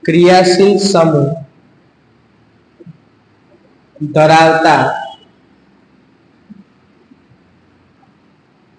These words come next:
કાર્બનિક સંયોજનો, કાર્બનિક સંયોજનો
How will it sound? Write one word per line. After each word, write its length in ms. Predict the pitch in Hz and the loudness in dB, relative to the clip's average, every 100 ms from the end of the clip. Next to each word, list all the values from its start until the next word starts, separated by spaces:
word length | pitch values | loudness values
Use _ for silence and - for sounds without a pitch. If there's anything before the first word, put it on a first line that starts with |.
| - _ _ _ _ _ - | -20 _ _ _ _ _ -4
કાર્બનિક 600 | 165 165 170 180 196 196 | 0 2 2 2 0 -2
સંયોજનો, 680 | 180 165 165 170 160 135 127 247 - _ _ _ _ _ _ _ _ _ _ _ _ _ _ _ _ _ _ _ _ _ _ | -4 0 0 0 0 -2 -6 -10 -14 _ _ _ _ _ _ _ _ _ _ _ _ _ _ _ _ _ _ _ _ _ _
કાર્બનિક 580 | 151 151 156 165 175 170 - - _ - _ _ _ _ _ _ _ _ _ _ _ _ _ _ _ _ _ _ | -2 -2 -2 -4 -4 -4 -8 -16 _ -20 _ _ _ _ _ _ _ _ _ _ _ _ _ _ _ _ _ _
સંયોજનો 960 | - 147 147 160 160 147 - 131 135 | -8 -4 -2 -2 -2 -2 -4 -6 -10